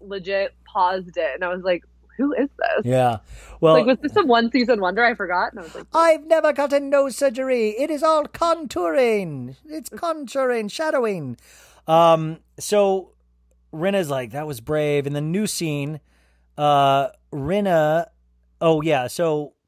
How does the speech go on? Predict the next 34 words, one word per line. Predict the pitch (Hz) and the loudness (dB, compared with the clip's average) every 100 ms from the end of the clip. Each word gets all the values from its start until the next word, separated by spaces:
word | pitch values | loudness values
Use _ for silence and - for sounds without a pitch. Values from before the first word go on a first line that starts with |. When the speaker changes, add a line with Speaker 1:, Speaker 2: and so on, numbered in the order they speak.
| _ _ _ - | _ _ _ -10
Speaker 2:
Rinna, | 147 214 233 190 151 | -4 0 0 0 2
oh, | 143 135 | 0 0
yeah, | 123 120 | -6 -8
Rob | 117 160 202 202 | -4 2 4 2
is | 151 | 0
talking | - 143 139 | -2 -2 -2
to | 123 | -6
Rinna, | 151 170 117 123 - _ _ _ - | -6 -6 -6 -10 -12 _ _ _ -4
and | 143 139 139 135 | -2 0 -2 -2
Rob | 143 165 | 2 2
goes, | 151 143 131 156 | 2 0 0 -4
"You | |
know | 240 175 | -2 0
what? | 156 156 | 2 0
Whoever | 143 196 180 | 0 -2 -2
wins, | 143 131 131 127 | -4 -4 -6 -8
it's | 127 | -6
only | 135 120 | -6 -6
four | - 127 | -4 -2
more | 123 117 110 | -2 -4 -8
years." | 110 107 107 | -10 -10 -8
And | 160 | -6
I'm | 190 | -2
like, | 202 170 - _ | -2 -2 -8 _
"Says | - - 202 294 214 185 | -12 -6 2 2 2 -4
you, | 190 285 | -6 -6
Rob. | 170 135 131 143 190 190 | -4 0 2 2 0 -2
Like, | 165 160 | -6 -4
shut | - - 247 | -6 -2 0
up, | 262 269 | 0 -2
Mister | 143 123 131 | -6 -8 -8
Lion | 123 127 131 127 | -2 -2 -2 -8
King | 131 | -12
director." | 127 123 120 - 165 | -10 -8 -8 -6 -8